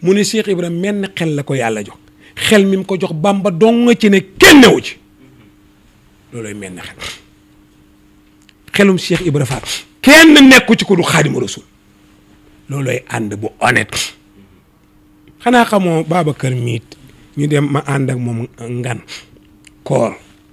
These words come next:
ñu dem si, ñu tegal ñu ñetti palaat, ñu bokk ma ak moom.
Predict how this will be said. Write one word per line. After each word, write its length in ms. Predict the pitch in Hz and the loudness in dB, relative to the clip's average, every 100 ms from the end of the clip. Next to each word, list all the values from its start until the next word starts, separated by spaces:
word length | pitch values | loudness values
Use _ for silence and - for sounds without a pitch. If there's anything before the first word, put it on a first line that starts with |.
| _ _ _ - | _ _ _ -12
ñu 120 | 131 | -8
dem 220 | 120 123 | -6 -6
si, 160 | 117 135 | -6 -6
ñu 160 | 131 131 | -2 -2
tegal 300 | 135 120 117 | 0 -2 -2
ñu 100 | 117 | -2
ñetti 260 | 120 127 - | -4 -4 -6
palaat, 300 | - 101 98 - - - - | -6 -6 -8 -10 -14 -14 -6
ñu 120 | 160 | -2
bokk 260 | 151 151 - | 0 0 0
ma 140 | 135 | -2
ak 80 | 123 | -2
moom. 260 | 117 117 | -2 -4